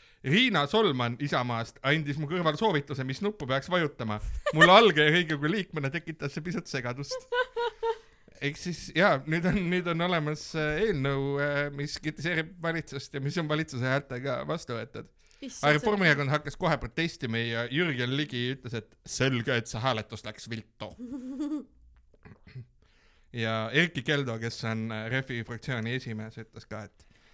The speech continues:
Speaker 1: et keegi ei saanud aru, et kumba pidi see hääletusele läks ja nad plaanivad selle kõik vaidlustada.
Speaker 2: Tahavad,
Speaker 1: Aga päris
Speaker 2: äh,
Speaker 1: lõbus.
Speaker 2: tahavad nagu, vaata, kooli ajal hästi tublid õpilased, kui nad said kolme, tahtsid uuesti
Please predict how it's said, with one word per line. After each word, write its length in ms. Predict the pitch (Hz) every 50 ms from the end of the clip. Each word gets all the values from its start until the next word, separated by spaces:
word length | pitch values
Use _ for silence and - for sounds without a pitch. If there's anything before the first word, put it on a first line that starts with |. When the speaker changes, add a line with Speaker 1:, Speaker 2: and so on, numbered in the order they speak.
| _ - _ _ -
Speaker 1:
et 140 | - 104 -
keegi 300 | - - 139 127 117 127
ei 20 | 120
saanud 240 | - 131 120 123
aru, 140 | 139 131 123 120
et 120 | 117 -
kumba 180 | - 135 120 117
pidi 160 | 123 123 123
see 140 | 110 127 123
hääletusele 460 | 131 127 120 117 - - - 117 113 107
läks 300 | 107 110 - - - -
ja 60 | 104 - - - - - -
nad 140 | 120 113 -
plaanivad 400 | - 139 135 135 123 117 123 120
selle 160 | - 117 113
kõik 140 | 113 120 120 - 117
vaidlustada. 540 | 123 127 113 113 107 - - - 104 110 113 - _ - - 247
Speaker 2:
Tahavad, 320 | - 294 294 302 262 220
Speaker 1:
Aga 240 | - 220 214 214 214 220
päris 100 | 220 220
Speaker 2:
äh, 60 | - 165
Speaker 1:
lõbus. 240 | 151 135 123 113 - - - - - - - - -
Speaker 2:
tahavad 320 | - 294 302 277 240 220
nagu, 160 | 226 214 226
vaata, 220 | 233 240 240 247 233
kooli 300 | - 277 285 285 262 220 226
ajal 240 | 220 214 214 220
hästi 220 | 240 262 - 254 214
tublid 240 | 262 269 254 240 226 247
õpilased, 400 | 254 - 233 214 214 208 214 208 -
kui 80 | 226
nad 160 | 220 220 220
said 140 | 233 214 - -
kolme, 240 | 262 269 254 220 202
tahtsid 300 | 185 208 - - 208 233
uuesti 400 | 254 262 240 214 - - -